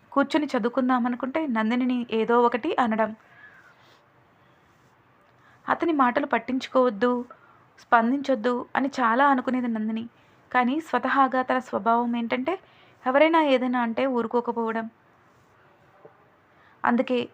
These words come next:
అభినందన్ ప్రతి మాటకి ఏదో ఒక మాట ఎదురు చెప్పి అప్పుడప్పుడు శారీరకంగా చిత్రహింసలు పడేది.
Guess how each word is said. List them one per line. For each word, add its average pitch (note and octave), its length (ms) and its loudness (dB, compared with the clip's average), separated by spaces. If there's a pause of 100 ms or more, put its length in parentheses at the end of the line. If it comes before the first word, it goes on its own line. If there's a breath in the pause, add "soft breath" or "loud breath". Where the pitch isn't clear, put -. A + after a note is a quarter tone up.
అభినందన్ D#4 500 2
ప్రతి C4 180 -2
మాటకి C4 460 -2
ఏదో A3+ 280 2
ఒక B3 160 0
మాట A#3 240 0
ఎదురు G#3+ 280 -4
చెప్పి E4+ 380 -6 (600 soft breath)
అప్పుడప్పుడు D4+ 540 4
శారీరకంగా A#3+ 760 0
చిత్రహింసలు B3 720 -2
పడేది. A3+ 460 -2